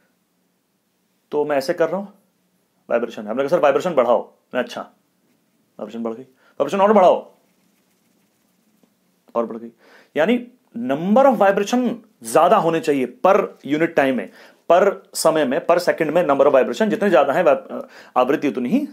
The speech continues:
ज्यादा है। ठीक है, इसका मात्रक होता है, कई बार एग्जाम में पूछा गया है, हर्ट्ज। इसको लिख लीजिएगा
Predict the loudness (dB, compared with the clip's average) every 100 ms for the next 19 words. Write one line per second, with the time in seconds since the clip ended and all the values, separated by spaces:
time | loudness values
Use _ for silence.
0 | -4 -2 -4 -10 -16 _ -10 -8 -10 -14
1 | -2 0 2 2 2 2 0 2 2 2
2 | 2 0 0 2 2 2 -2 -4 -6 -8
3 | -6 -4 -4 -6 -12 _ _ _ -4 -2
4 | -2 -4 -12 -4 0 2 2 2 0 -2